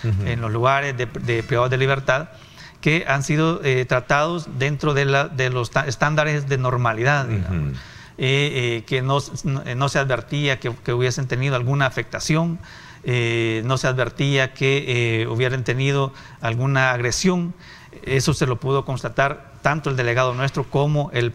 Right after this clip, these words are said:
Speaker 2: el procurador auxiliar en San Vicente, con quien se ha tenido una relación muy buena. Y a esto creo yo que es importante recalcar o hacer notarle a la población que la Procuraduría de Derechos Humanos,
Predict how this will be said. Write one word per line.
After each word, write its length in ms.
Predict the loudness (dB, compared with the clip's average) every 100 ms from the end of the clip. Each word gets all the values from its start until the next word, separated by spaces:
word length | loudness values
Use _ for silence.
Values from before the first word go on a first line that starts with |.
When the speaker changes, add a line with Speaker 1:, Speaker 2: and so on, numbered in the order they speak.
| -2
Speaker 2:
el 180 | -4 -2
procurador 320 | -2 0 0
auxiliar 500 | -2 0 2 0 -2
en 200 | 0 0
San 220 | 0 -2 -2
Vicente, 480 | -2 0 0 -4 -10
con 160 | -10
quien 260 | -4 -4 -4 -12 -20 -6
se 100 | -4
ha 80 | -2
tenido 300 | 0 0 0
una 320 | 2 2 0 -12 -4
relación 300 | 0 0 0
muy 80 | 2
buena. 260 | 2 0 0
Y 120 | 2
a 80 | 2
esto 240 | 2 -2 0
creo 160 | 2
yo 160 | 2 0
que 80 | -2
es 120 | -4
importante 560 | -6 -2 0 0 -2
recalcar 640 | -4 -4 -8 -4 0 0 -2
o 100 | -8
hacer 260 | -2 0 0
notarle 440 | -2 0 0 0
a 40 | -2
la 100 | -2
población 500 | -2 -2 -2 -6 -6 -12 -20 -20 -6
que 120 | 0
la 120 | 0 0
Procuraduría 640 | 0 2 2 2 2 2
de 80 | 0
Derechos 300 | 0 -2 0
Humanos, 460 | 2 2 0 -6